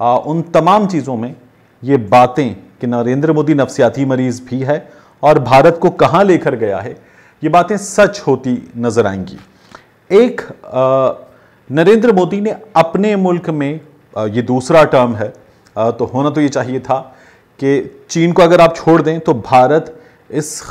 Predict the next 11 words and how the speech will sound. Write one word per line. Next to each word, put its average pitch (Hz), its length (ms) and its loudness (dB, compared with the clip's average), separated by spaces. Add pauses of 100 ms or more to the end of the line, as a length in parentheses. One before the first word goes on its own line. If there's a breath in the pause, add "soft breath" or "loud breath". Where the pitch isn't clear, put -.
खित्ते 151 400 2
का 98 160 -2
अपने 131 480 -6
पड़ोसियों 143 540 -2
के 127 120 -4
दरमियान 107 500 -6
चीन 139 260 -8
को 143 120 -2
छोड़ने 117 360 -6
के 117 100 -8
बाद 123 280 -4